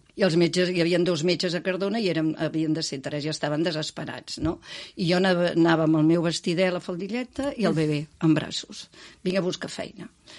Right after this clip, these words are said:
I res, vinc cada setmana, jo cada setmana, cada setmana. Fins que al final un dia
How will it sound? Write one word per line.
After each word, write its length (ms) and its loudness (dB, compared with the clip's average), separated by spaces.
I 140 -2
res, 220 -4
vinc 320 0
cada 200 2
setmana, 520 -2
jo 180 -4
cada 220 2
setmana, 500 -2
cada 240 0
setmana. 480 -8
Fins 180 -2
que 80 2
al 80 0
final 300 4
un 120 2
dia 280 4